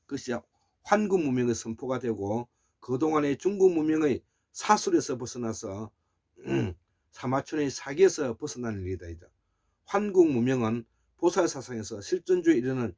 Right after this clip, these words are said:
칠만 년의 대장정이고 인류 문명의 혈통이다 이거죠.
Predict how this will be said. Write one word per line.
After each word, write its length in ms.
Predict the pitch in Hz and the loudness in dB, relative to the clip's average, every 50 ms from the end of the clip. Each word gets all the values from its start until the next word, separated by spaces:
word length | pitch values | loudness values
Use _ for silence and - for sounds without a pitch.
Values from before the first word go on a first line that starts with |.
| _ _ _ _ - | _ _ _ _ -12
칠만 400 | - - 202 202 202 202 196 196 | -8 -6 -4 -2 0 0 2 4
년의 240 | 185 170 160 143 | 2 2 2 0
대장정이고 880 | - 123 113 104 113 117 120 110 123 120 113 107 98 104 104 113 117 113 _ _ _ _ _ _ - | 0 -2 -2 -2 -2 -2 -2 -2 -2 -2 -2 -2 -2 -2 -2 -4 -4 -6 _ _ _ _ _ _ -6
인류 440 | 170 170 170 180 180 190 208 208 196 | 0 2 2 2 4 4 4 4 4
문명의 500 | 170 147 139 143 147 151 151 147 135 120 | 4 2 2 4 2 2 2 2 0 -2
혈통이다 440 | - 226 220 - 170 131 110 95 92 | -4 -8 -6 -4 -4 -4 -4 -2 -4
이거죠. 360 | 90 90 90 80 85 82 80 | -4 -6 -6 -10 -12 -20 -20